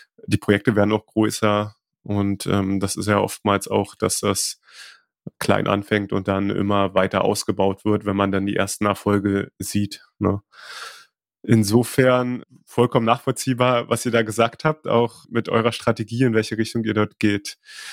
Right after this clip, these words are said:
Und, ähm, wahnsinnig spannend, äh, auch, dass die Normung dort, äh, so eine entscheidende Rolle spielt, damit,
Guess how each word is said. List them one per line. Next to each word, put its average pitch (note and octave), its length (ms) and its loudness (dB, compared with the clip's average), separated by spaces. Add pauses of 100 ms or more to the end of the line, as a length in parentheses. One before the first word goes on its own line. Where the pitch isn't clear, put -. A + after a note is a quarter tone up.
(480)
Und, A2+ 280 4
ähm, A2+ 360 2
wahnsinnig A#2+ 340 2
spannend, A#2+ 400 -2
äh, A#2 300 0
auch, - 280 0 (120)
dass - 380 0 (420)
die G#2+ 440 2
Normung C#3+ 580 4 (220)
dort, A2+ 380 0
äh, A2 160 -2
so G#2 160 0
eine G#2+ 180 4
entscheidende A2 440 0
Rolle A#2 280 2
spielt, - 640 -2
damit, A2 420 -2